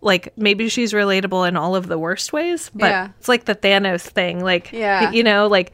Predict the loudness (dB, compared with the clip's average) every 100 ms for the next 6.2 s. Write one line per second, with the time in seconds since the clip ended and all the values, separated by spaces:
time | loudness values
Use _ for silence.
0 | -20 -20 -16 0 4 6 4 4 4 4
1 | 2 2 2 2 0 -2 0 0 0 -6
2 | -4 -4 -8 _ -18 -14 -8 -2 0 0
3 | -4 -14 -8 -4 4 6 6 4 0 2
4 | 0 2 0 0 0 2 2 0 -4 -6
5 | 0 0 0 -2 -2 -2 -2 0 0 -2
6 | -6